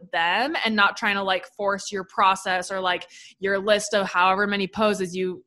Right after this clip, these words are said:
like, would go through at a shoot on them. Like, I think it's very much about just, like, listening to them and being very, very present. So that way it's, like, it feels true to them rather than, like, you just, like, putting them in a couple session setting.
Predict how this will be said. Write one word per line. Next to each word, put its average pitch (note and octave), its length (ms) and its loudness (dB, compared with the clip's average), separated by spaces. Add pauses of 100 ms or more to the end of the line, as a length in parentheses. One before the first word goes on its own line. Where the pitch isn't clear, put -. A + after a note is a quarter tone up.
(360)
like, G3 220 -2
would G3 160 -4
go G3+ 240 4
through F#3+ 240 -2
at F3+ 120 0
a F3+ 40 -6
shoot F#3+ 340 -2
on F#3 240 2
them. F3+ 220 0
Like, F3+ 240 -2 (260)
I A3 60 2
think B3 140 4
it's G3+ 140 -2
very G3+ 240 4
much G3+ 260 -2
about F3+ 360 0
just, G3 280 -8
like, F3+ 320 -2
listening G#3 960 -6
to G#3+ 140 -6
them F3+ 480 -2 (140)
and F#3 320 -4
being F#3 340 -6
very, F3 340 -2
very E3+ 260 -4
present. A3 640 -4 (220)
So A3 180 -2
that G3 280 4
way F#3 500 2
it's, F#3 220 -8
like, E3+ 400 -4
it G#3+ 260 -4
feels F#3+ 520 0
true F#3 300 -6
to F3+ 160 -10
them F3 360 -2
rather F3 220 -2
than, F3 220 -6
like, E3+ 280 -6
you F#3+ 120 -10
just, F3+ 200 -10
like, E3+ 240 -6 (340)
putting A#3 240 2
them G#3 160 -2
in F#3+ 80 -4
a F#3 60 -8
couple F3+ 360 -6
session F3+ 400 -8
setting. F#3 460 -8